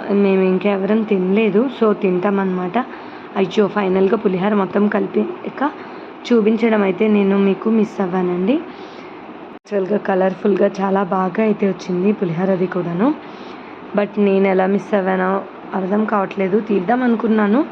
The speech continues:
అన్ఎక్స్‌పెక్టెడ్‌గా ఇంకా అది అలా జరిగిపోయిందండి. ఇప్పుడు మా వాళ్ళు కేక్ కట్ చేసిన తర్వాత ఒకరికొకరు పెట్టేసుకున్నారు, తినేస్తున్నారు. అయిపోయిందా?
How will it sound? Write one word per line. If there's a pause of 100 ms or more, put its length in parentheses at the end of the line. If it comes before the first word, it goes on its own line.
(720)
అన్ఎక్స్‌పెక్టెడ్‌గా
ఇంకా
అది
అలా
జరిగిపోయిందండి. (840)
ఇప్పుడు
మా
వాళ్ళు (640)
కేక్
కట్
చేసిన
తర్వాత
ఒకరికొకరు
పెట్టేసుకున్నారు,
తినేస్తున్నారు.
అయిపోయిందా?